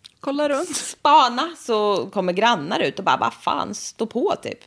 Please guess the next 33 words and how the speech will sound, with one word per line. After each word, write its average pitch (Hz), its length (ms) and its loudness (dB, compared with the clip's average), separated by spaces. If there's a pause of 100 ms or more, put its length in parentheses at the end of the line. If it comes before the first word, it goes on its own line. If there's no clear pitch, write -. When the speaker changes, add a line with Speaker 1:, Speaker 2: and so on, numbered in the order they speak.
(260)
Speaker 1:
Mm. 254 440 -12 (240)
Speaker 2:
Eh, 170 680 -2
och 180 320 -4
polisen 180 400 -4
bara, 180 80 0
"Nej, 226 120 -2
men 330 100 0
vi 339 80 -2
kan 320 120 -6
inte 277 120 -6
säga 208 160 -4
någonting, 208 300 -6
men 190 100 -8
vi 196 200 -4
är, 190 60 -8 (120)
vi 190 180 -6
är 180 40 -2
här 180 160 -2
och 85 80 -8
kollar 87 300 -6
lite - 200 -10
bara." 64 240 -2 (480)
Speaker 1:
Kära 254 380 0
gamla 240 280 0
omtyckte 233 440 -2
John. 240 360 -2
Speaker 2:
Precis, 262 720 -2
det 214 60 0
är 214 40 4
Speaker 1:
Mm. 214 120 4
Speaker 2:
verkligen 240 300 0
så 220 80 -2
här, 165 260 2